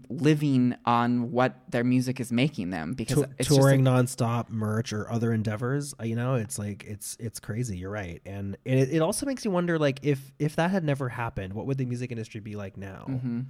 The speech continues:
Speaker 2: Right? 'Cause in a way, at the same time, there's so much, because of the internet, there's so much access now
Speaker 1: Yes.
Speaker 2: to everything. And we, we can, you know, there's not like, "Oh, here, these are the big artists." It's like, we can,
Speaker 1: We can
Speaker 2: it's
Speaker 1: find
Speaker 2: so,
Speaker 1: everything.
Speaker 2: um, disenf-, not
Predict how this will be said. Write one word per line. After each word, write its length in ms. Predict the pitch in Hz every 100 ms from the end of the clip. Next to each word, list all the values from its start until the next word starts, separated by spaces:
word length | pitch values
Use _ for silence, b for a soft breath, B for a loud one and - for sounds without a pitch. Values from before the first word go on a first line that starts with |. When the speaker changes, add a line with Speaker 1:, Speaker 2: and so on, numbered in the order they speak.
| - _
Speaker 2:
Right? 280 | 107 98 107 - B
'Cause 160 | - 175
in 80 | 208
a 60 |
way, 260 | 220 320 202
at 120 | 143
the 60 | 139
same 260 | 151 135
time, 500 | - 165 160 113 110
there's 180 | 127 120
so 200 | - 147
much, 180 | 147 131
because 260 | 120 - 156
of 60 |
the 80 | 120
internet, 240 | 101 101
there's 160 | 98 107
so 180 | - 127
much 200 | 117 - -
access 560 | 120 131 - 104 101
now 360 | - 113 95 92
Speaker 1:
Yes. 160 | 98 - b b b -
Speaker 2:
to 180 | 139 135
everything. 640 | 131 123 107 - - 85
And 100 | 101
we, 140 | 113
we 160 | 107 117
can, 220 | 123 117
you 100 | 113
know, 300 | 104 95 95 -
there's 260 | 117 117 131
not 220 | 123 123
like, 200 | 117 -
"Oh, 60 |
here, 200 | 113 131
these 220 | 127 143 147
are 60 |
the 120 | 131
big 180 | 117 113
artists." 340 | 98 85 - -
It's 140 | -
like, 100 | 110
we 140 | 117
can, 320 | 120 120 113 - _ _
Speaker 1:
We 80 | 127
can 80 | 135
Speaker 2:
it's 160 | -
Speaker 1:
find 200 | 117 113
Speaker 2:
so, 280 | 117 160 160
Speaker 1:
everything. 340 | 156 147 143 131
Speaker 2:
um, 420 | 127 120 113 113 - B B B
disenf-, 340 | 131 131 127 -
not 220 | 131 131